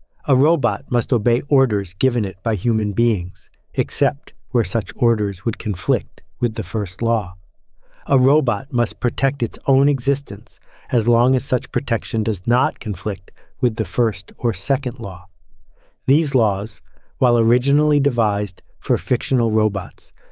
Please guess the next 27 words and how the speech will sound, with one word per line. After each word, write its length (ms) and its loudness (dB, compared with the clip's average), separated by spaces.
serve 340 2
as 140 2
a 80 4
valuable 600 2
foundation 720 0
for 160 -2
the 100 0
real-world 720 2
development 720 -2
of 180 -6
A 240 -4
I. 380 -4
As 180 2
we 100 4
continue 480 2
to 80 0
create 460 2
ever 320 2
more 200 2
sophisticated 920 -4
and 120 2
autonomous 720 0
artificial 480 0
beings, 580 -2
it 140 2
is 140 2
essential 680 -2